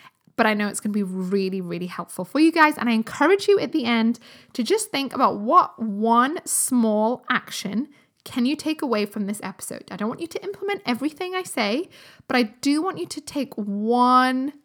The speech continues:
snippet, one thing that resonates with you, and put it into action.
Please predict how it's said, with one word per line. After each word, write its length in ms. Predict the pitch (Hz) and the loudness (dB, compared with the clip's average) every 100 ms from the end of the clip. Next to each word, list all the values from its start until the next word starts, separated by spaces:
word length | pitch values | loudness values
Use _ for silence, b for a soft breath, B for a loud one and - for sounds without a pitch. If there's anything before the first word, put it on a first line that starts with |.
| _ | _
snippet, 680 | - - 233 233 - - - | -10 -4 -2 -2 -6 -8 -12
one 440 | 240 277 320 370 392 | -8 2 6 6 6
thing 200 | 349 339 | -4 -4
that 100 | 247 | -2
resonates 480 | 226 226 226 226 - | -2 0 -2 -2 -6
with 140 | 254 | -2
you, 180 | 311 330 B B B - | 0 -2 B B B -6
and 220 | 233 - | -6 -6
put 360 | - 302 277 - _ - | -6 -4 -4 -8 _ -8
it 240 | 285 - - | -6 -6 -4
into 300 | 208 208 208 _ _ - | -2 -2 -6 _ _ -4
action. 500 | - - - - 190 | -2 -2 -4 -12 -12